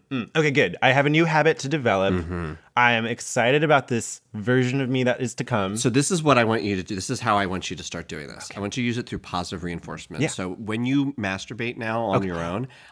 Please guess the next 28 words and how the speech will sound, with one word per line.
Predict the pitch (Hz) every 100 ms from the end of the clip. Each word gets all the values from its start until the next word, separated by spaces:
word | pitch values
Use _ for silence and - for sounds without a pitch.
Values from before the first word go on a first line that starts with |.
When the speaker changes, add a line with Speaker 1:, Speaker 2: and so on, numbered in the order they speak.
| -
Speaker 2:
I | 101
want | 110
you | 127
to | 113
hold | - 110 107
your | 104
wallet | 95 87 87 -
in | 87
one | 82 78
hand. | 92 76 -
Speaker 1:
Ah! | - 285 - -
Speaker 2:
And | 117
I |
want | 117 127
you | 139
to | 127
start, | - - 110 107 -
I | -
want | 120 135
you | 180
to | 165
start | - - 120 110 113
associating, | 101 - - 101 101 - 95 87 85 82 82 _ _ _ _ 95
uh, | 85 -
your | 87 104 120 113
erection | 98 95 - 113
and | 92 87
pleasure | 98 95 123 160